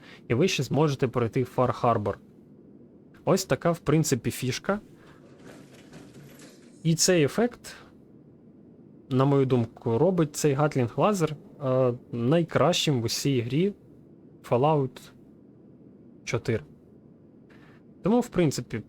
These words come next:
по квесту я все розповів, пояснив, показав, що, куди йти, що робити, щоб отримати цю зброю. А на цьому у мене все. Дякую за увагу.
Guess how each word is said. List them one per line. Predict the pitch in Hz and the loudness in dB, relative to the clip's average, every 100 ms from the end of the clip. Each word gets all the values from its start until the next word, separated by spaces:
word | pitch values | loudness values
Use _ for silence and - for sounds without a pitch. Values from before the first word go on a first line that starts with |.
| - | -4
по | 165 | -2
квесту | - 180 156 - 117 | 2 2 2 0 -2
я | 143 | 0
все | - 143 117 107 107 110 | 0 2 2 0 -4 -8
розповів, | 127 165 - 143 113 135 143 - | -2 -2 0 -2 0 0 -2 -6
пояснив, | - 170 143 - 117 147 170 - - | 0 0 0 -2 -2 -2 -6 -14 -4
показав, | 147 147 123 113 101 - - - - - - - | -2 0 2 2 0 -8 -20 -20 -20 -20 -20 -10
що, | - 156 156 123 - | -2 0 0 -2 -4
куди | 123 123 117 | 0 2 0
йти, | 107 - 196 226 226 - - - | -2 0 0 0 -4 -18 -18 -14
що | - - 120 | -6 0 0
робити, | 113 139 202 147 | 2 0 0 -2
щоб | - 120 117 | -4 -4 -4
отримати | 123 160 160 127 127 | -2 0 0 -2 -8
цю | - - 151 170 - - - - - - - - - - 135 | -6 -2 -2 -2 -10 -20 -20 -20 -20 -20 -20 -20 -20 -10 -8
зброю. | 113 117 113 101 98 - - - - - - - - - - - - - | -4 -2 -2 -2 -8 -18 -20 -20 -20 -20 -20 -20 -20 -20 -20 -20 -20 -4
А | 123 | 2
на | 185 | 2
цьому | 185 165 123 | 4 2 4
у | |
мене | 110 113 | 2 -2
все. | - 208 233 233 - - - - - - | -4 -2 -2 -4 -16 -20 -20 -20 -20 -10
Дякую | 120 139 147 131 113 | -2 0 0 -2 -2
за | 117 | -2
увагу. | 110 117 147 190 | 0 0 0 -2